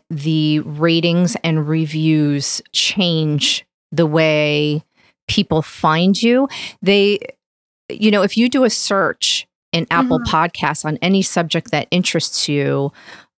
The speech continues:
Speaker 1: all of the relevant podcasts are gonna come up. You know, if you're
Speaker 2: Yeah.
Speaker 1: into, you know, health and wellness, cannabis, N F Ts, freelancing, whatever you look at,
Speaker 2: Yeah.
Speaker 1: you're just gonna get a boatload of options in front of you. And I don't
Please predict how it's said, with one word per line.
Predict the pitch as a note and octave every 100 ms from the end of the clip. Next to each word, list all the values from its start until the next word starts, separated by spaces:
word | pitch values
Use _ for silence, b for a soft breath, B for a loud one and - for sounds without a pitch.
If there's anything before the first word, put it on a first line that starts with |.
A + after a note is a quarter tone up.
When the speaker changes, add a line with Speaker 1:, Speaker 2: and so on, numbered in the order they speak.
| _
Speaker 1:
all | - G3 G#3+ G#3+ -
of | F3+ F3 E3+ D3+
the | E3
relevant | D3+ E3 D#3 D#3+ D#3+ D3 _ -
podcasts | - D#3+ D#3+ - B2+ -
are | D3
gonna | D3 D3
come | - - E3 C#3
up. | D3+ D3 - -
You | D3
know, | D3
if | D3+ -
you're | D#3+
Speaker 2:
Yeah. | F#3+ D#3+
Speaker 1:
into, | D#3+ - D#3+ D3+ D3+ D3+ D3+ D3 -
you | D#3+
know, | D3 C#3+
health | D3 E3+ E3
and | D#3+
wellness, | D#3 D#3 C3+ - - -
cannabis, | - G#3 F3+ F3 D3+ B2 C#3+ -
N | E3 E3+
F | E3 -
Ts, | - F#3+ E3 D#3 D3 C#3+ - B B
freelancing, | - G#3+ F#3 E3+ D#3+ - C#3 D3
whatever | F#3 G3+ A3 A#3+
you | F#3+ F3
look | E3+ A3+ -
at, | D3+ - C#3+ G3+ -
Speaker 2:
Yeah. | F3+ B B B _
Speaker 1:
you're | F3+ A#3+
just | D#4+ -
gonna | A#3+ F#3
get | C#3+ F3+ E3+
a | E3
boatload | B2+ F3+ F#3 E3+ E3+ D3+
of | D3 -
options | E3 F3 - D3+ D3
in | D3+
front | C#3+ - E3+
of | F3
you. | D#3 D3
And | D3+
I | F3+
don't | F#3+ - G#3 A#3 A3